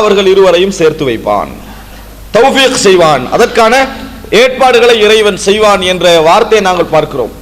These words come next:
அன்புள்ள சகோதரர்களே, இது என்ன எங்களுக்கு சொல்கிறது என்றால், எவரது உள்ளத்திலே நல்ல எண்ணம் இருக்கிறதோ, நல்ல இடத்தை அடைய வேண்டும் என்கின்ற இருக்கிறதோ, அதற்குரிய முயற்சியோடு, அதற்குரிய இஹ்லாஸோடு,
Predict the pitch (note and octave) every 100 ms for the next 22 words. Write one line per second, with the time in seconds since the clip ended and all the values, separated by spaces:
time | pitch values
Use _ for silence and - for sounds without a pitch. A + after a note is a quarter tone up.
0 | - - - B3 A#3+ A3+ G3 E3+ A3 G#3
1 | F#3 F3+ D#3+ - - - A3+ G#3+ B3 A#3+
2 | A3+ A3 G3+ G3+ G3+ G3+ G3 E3+ D#3+ E3+
3 | F3+ - - - - - - F3+ A3+ B3+
4 | B3+ A#3+ G#3+ A#3 A#3 A#3 G#3 F#3 A3+ G#3+
5 | F#3 G3+ G#3 F#3 D#3+ D3+ B2 F2+ - -
6 | - - - - - - - - C#3+ G3+
7 | B3+ A#3+ G#3+ A#3 A#3+ A3+ F3+ A3 A3+ A3
8 | G#3 G3+ F#3+ G3+ G3+ F3+ F3 E3+ D#3 C3+
9 | - - - - D#3 G#3+ - G#3+ G3+ F#3
10 | F3 G#3+ G#3 G#3+ A3 G#3+ - - - -
11 | - D#3+ A#3 - A3+ A3 F3+ F#3 G#3 G#3+
12 | G#3 G#3+ A3